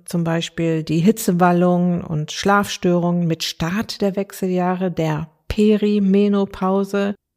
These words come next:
und der eigentlichen Menopause. Und ein Symptom, von dem mir von meinen Teilnehmerinnen im Ist dich glücklich Coaching oft berichtet wird, ist die vaginale Atrophie.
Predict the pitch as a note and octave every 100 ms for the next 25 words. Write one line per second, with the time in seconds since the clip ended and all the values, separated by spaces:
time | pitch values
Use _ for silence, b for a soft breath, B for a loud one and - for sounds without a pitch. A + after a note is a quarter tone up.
0 | _ G#3 A#3+ - G3+ E3 F3+ F3+ E3 E3+
1 | E3+ A#3+ C4+ - F3+ E3+ F#3 F#3+ F#3+ G3
2 | F#3 F3+ B3 C#4 A3+ G3+ G3 F#3+ - -
3 | C4 B3 F#3+ - F3+ F3 F#3+ G#3+ G#3 F#3+
4 | G3+ G3+ - G#3 A#3 A3+ G3 G#3 G3+ F#3+
5 | - F#3+ A3 A#3 F#3 F3 F3 F3+ F3 -
6 | - B3+ C4 A3 - G#3 - G3 G3 F3+
7 | - F3 F3+ - F3 F#3 - A3 B3 -
8 | G3+ G#3 G#3+ - F#3 E3 F3 A3+ A3+ -
9 | _ _ _ A#3+ B3+ - B3+ A3+ E3+ F3+
10 | G3 G#3+ G3+ F3+ E3 F3+ F3+ - F3 F3
11 | - E3 D3+ - - A#3 F#3+ D#3+